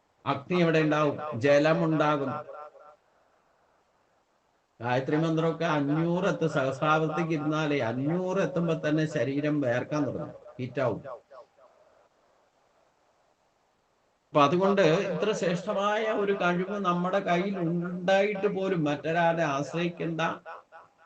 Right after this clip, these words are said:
നമുക്ക് തന്നെ ഇരിക്കുന്നിടത്തിരുന്നു കൊണ്ട് ഈ ശബ്ദം എന്ന് പറയുന്ന ഈശ്വരന്റെ സ്ഥൂല രൂപത്തെ നമുക്ക് ഉപയോഗിച്ച് ആവർത്തന വിധേയമായിട്ട് ഉപയോഗിച്ചാൽ നമ്മുടെ ശരീരം യന്ത്രത്തെ പോലെയാണ് പ്രവർത്തിക്കുന്നത്. അത് പൂർണ്ണമായിട്ടും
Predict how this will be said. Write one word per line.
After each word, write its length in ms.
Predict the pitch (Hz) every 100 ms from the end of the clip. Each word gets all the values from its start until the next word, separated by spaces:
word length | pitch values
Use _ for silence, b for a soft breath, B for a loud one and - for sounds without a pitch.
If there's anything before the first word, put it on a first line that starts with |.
| _ _
നമുക്ക് 400 | 110 110 139 151
തന്നെ 300 | 170 165 165
ഇരിക്കുന്നിടത്തിരുന്നു 1040 | 165 151 156 165 165 160 175 170 165 156 156
കൊണ്ട് 280 | 160 160
ഈ 160 | 156 160
ശബ്ദം 680 | 156 151 147 160 170 156 147
എന്ന് 160 | 156
പറയുന്ന 400 | 151 147 151 160
ഈശ്വരന്റെ 840 | 151 151 156 156 165 156 156 151 156
സ്ഥൂല 520 | - 139 143 170 180
രൂപത്തെ 680 | 156 156 156 156 - 156
നമുക്ക് 460 | 156 147 151 156 147
ഉപയോഗിച്ച് 640 | 139 147 147 156 151 -
ആവർത്തന 500 | 151 147 180 151 185
വിധേയമായിട്ട് 800 | 180 170 170 165 151 151 151 143
ഉപയോഗിച്ചാൽ 680 | 139 147 139 135 131 135 127 131 - - - 117
നമ്മുടെ 220 | 127 131
ശരീരം 680 | - 143 131 147 156 151 - - 131
യന്ത്രത്തെ 600 | 143 160 165 185 180 180
പോലെയാണ് 640 | 175 180 180 165 175 190
പ്രവർത്തിക്കുന്നത്. 840 | 160 160 160 185 175 175 160 147 156 202 - -
അത് 280 | 135 143 135
പൂർണ്ണമായിട്ടും 1000 | 151 165 190 226 220 185 170 160 170 214